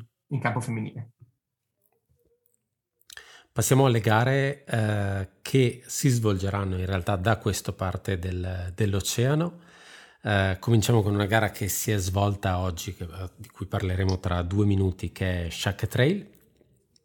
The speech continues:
Speaker 2: Ci sarà, eh, sempre in Italia, Abbott's Way, Tuscany Crossing, Ultra Trail del Mugello,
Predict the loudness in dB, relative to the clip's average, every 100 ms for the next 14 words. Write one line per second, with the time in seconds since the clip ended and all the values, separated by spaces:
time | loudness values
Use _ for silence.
0 | _ _ -20 -20 -20 -18 -4 0 4 6
1 | 4 2 0 2 2 0 0 2 4 4
2 | 2 0 0 2 2 0 0 2 4 2
3 | -2 -6 -4 0 0 2 4 2 2 4
4 | 4 4 2 2 2 2 2 2 2 2
5 | 0 0 2 2 2 2 0 -2